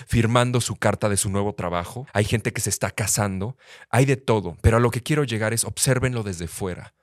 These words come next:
Obsérvenos a nosotros como seres humanos,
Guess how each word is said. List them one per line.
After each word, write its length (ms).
Obsérvenos 880
a 80
nosotros 680
como 200
seres 320
humanos, 400